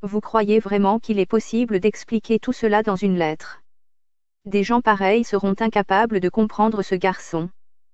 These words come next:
Il va devenir célèbre, une véritable légende vivante. Je ne serais pas étonné que la date d'aujourd'hui devienne dans l'avenir la fête de Harry Potter.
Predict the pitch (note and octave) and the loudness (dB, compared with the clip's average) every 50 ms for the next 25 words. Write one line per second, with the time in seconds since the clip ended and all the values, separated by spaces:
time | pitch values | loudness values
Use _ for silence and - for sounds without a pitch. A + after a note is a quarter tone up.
0 | _ _ _ _ _ _ _ _ - A3+ G#3 G3+ G3 G3+ F#3+ G#3 A3 G#3+ A3+ G#3+ | _ _ _ _ _ _ _ _ 0 0 0 2 0 0 0 0 0 0 0 2
1 | G#3 G3+ G3+ G3 - - A3 G#3 G#3+ A#3+ A3+ A3 G#3 F#3 F3+ G3 G#3+ G#3+ A#3 A3 | 2 2 2 0 0 -2 0 0 0 0 0 0 0 0 2 0 0 0 0 0
2 | - A#3+ A#3 A3+ G#3+ F#3+ G3 G#3 G#3 G3+ G#3+ A3+ A#3 G#3+ G#3+ G#3+ G3 F#3+ G3 A3+ | 0 0 0 0 0 0 2 2 2 2 2 0 0 0 -2 -2 0 2 0 0
3 | A3 - - F#3+ F#3 F#3 F3+ - G#3+ G3 G3+ G3+ F#3+ - B3 B3 - A3+ - - | 0 0 0 2 2 2 0 -2 -2 -2 0 -2 0 0 -2 0 0 -2 0 2
4 | G#3+ F#3+ G3 A3 A3+ - G#3+ F#3+ F3 F3 G3+ G#3+ - - G3+ G#3+ G#3 A3+ G#3+ G3 | 2 4 4 2 2 2 2 2 2 2 2 0 0 0 -2 -2 0 -2 -2 -2
5 | - G3 G3+ A3 G#3+ G#3+ G3+ F#3+ G#3+ G#3+ A3 A#3 G#3+ G#3 F#3 F3+ G3 G3+ G#3+ G#3 | -2 -2 0 0 2 0 0 2 2 2 2 2 2 0 2 2 2 2 2 2
6 | G3+ G#3 G#3 G3 F#3 F3+ - - A#3 A#3 - G3+ F3+ F3+ - G3 G3+ G#3+ A#3+ A#3+ | 2 2 2 2 0 -2 2 2 2 2 2 0 -2 0 2 0 0 0 -2 -2
7 | - - G3 - - - E3+ E3+ F#3 | 0 -2 -2 -2 -2 -4 -4 -4 -6